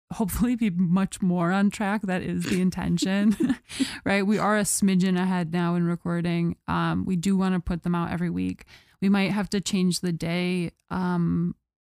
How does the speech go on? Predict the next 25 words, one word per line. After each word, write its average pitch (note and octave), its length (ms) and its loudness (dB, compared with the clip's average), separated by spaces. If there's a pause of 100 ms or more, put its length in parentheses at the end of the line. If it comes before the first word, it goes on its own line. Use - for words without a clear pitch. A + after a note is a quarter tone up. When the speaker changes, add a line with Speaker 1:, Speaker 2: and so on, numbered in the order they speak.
(120)
Speaker 1:
around, G3 840 2 (520)
the F#3+ 460 0
idea A#3 220 2
would A#3+ 120 2
be G#3+ 100 2
to G3+ 80 2
set F3 300 0
a F#3 60 2
new F3 460 0
permanent F3+ 500 0
day. F#3 320 -2
So - 180 -4
maybe F3 320 2
Friday, F#3 800 0
Speaker 2:
Yeah. D3 240 -4 (400)
Speaker 1:
um, E3+ 600 0 (120)
to F#3 380 2
work F3+ 260 -2
around F3+ 460 0
everybody's F3 400 -2
work - 160 -8
schedule F3 720 -2
a - 60 -6
little F3 200 0
more F3+ 580 0